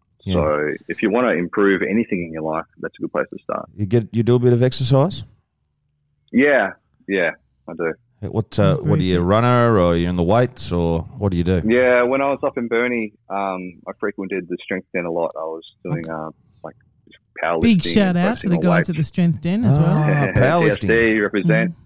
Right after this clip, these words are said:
Speaker 2: Yeah, yeah.
Speaker 1: Yep.
Speaker 2: Uh, Ryan Summers, Ironborn, strength and conditioning. Um,
Speaker 1: Yep.
Speaker 2: <laughs>
Speaker 3: Yep, yep.
Speaker 2: Frizy. But, uh, yeah, so that's, that was what introduced me to how much exercise can just change your life.
Speaker 1: Yeah.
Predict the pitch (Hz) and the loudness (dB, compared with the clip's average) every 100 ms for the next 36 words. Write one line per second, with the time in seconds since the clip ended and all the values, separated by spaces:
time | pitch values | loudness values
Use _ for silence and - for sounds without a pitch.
0 | _ _ 87 90 85 87 90 87 - _ | _ _ -2 0 0 0 0 -2 -6 _
1 | _ 101 127 107 87 87 87 85 - - | _ 0 0 0 0 2 2 0 -4 -10
2 | - - 95 104 104 101 - 101 101 101 | -20 -10 -4 0 0 0 -2 -2 -2 -4
3 | - - - 98 98 95 95 95 95 - | -8 -14 -6 -4 -2 -2 -2 -4 -6 -10
4 | _ _ - 104 92 98 92 92 95 92 | _ _ -6 -4 -2 -4 -2 -2 -4 -8
5 | - - 92 90 90 131 117 - - 180 | -10 -10 -6 -4 -2 -4 -4 -6 -4 -2
6 | 175 196 - - 180 202 - 113 113 117 | 0 0 0 0 0 -2 -2 0 2 2
7 | 117 - 123 131 127 123 120 131 135 123 | 0 0 2 2 2 0 -2 -4 -4 -4
8 | 135 120 120 120 117 123 _ _ _ - | -4 -4 -4 -6 -6 -6 _ _ _ -10
9 | 110 127 123 104 - 104 95 - 92 90 | -4 -4 -4 -10 -10 -10 -10 -16 -16 -14
10 | 92 90 95 _ 87 82 - _ - 90 | -12 -12 -12 _ -12 -12 -12 _ -10 -6
11 | 87 85 85 - 80 - - 85 82 80 | -6 -8 -12 -12 -16 -18 -14 -10 -8 -10
12 | _ _ _ - 82 78 - 82 - 87 | _ _ _ -16 -16 -16 -18 -20 -12 -10
13 | 80 - 73 76 78 - _ - 92 | -10 -10 -8 -8 -8 -12 _ -8 -6